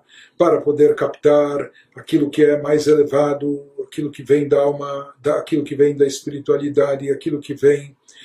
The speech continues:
da luz divina infinita, o prazer infinito e divino que é proporcionado, et cetera.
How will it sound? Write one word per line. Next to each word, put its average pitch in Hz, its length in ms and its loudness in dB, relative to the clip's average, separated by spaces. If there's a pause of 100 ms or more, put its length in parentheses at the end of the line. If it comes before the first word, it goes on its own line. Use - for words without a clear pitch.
(160)
da 139 140 0
luz 143 320 0
divina 139 400 -8
infinita, 139 840 -4 (240)
o 139 100 -8
prazer 139 800 4 (300)
infinito 143 600 -8
e 135 60 -10
divino 139 500 -8
que - 120 0
é - 60 0
proporcionado, 139 840 -4
et - 100 -8
cetera. - 400 0